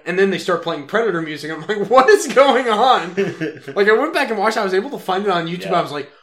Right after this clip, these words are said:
Speaker 1: "Who made this?"
Speaker 2: The, well, the Power Rangers movie, it tries to be dark because they have all the,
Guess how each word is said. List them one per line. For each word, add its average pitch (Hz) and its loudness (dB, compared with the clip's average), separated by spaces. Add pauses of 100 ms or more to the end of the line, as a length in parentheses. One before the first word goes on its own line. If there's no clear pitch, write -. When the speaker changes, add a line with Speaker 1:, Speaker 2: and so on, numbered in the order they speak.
(320)
Speaker 1:
"Who 381 4
made 196 -2
this?" 175 -6
Speaker 2:
The, 147 -16
well, 160 -6
the 156 -8
Power - -12
Rangers 302 -12
movie, 170 -10
it 147 -10
tries 392 -10
to 185 -12
be 139 -12
dark 113 -8
because 131 -10
they 147 -6
have 147 -2
all 147 -2
the, - -14